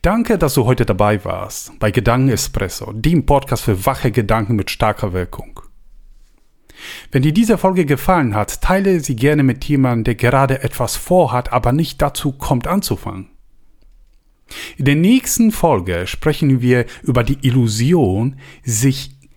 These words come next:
erst vor aller Last befreien zu müssen, bevor das Leben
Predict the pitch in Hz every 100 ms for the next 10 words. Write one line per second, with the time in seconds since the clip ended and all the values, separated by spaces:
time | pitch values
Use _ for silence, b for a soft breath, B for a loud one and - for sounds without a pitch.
0 | _ _ _ 143 151 160 - - 139 113
1 | - - 147 175 175 165 123 123 165 127
2 | - 120 135 123 - 147 180 139 - 90
3 | 95 95 160 139 113 - 151 156 - B
4 | B 120 113 147 156 170 143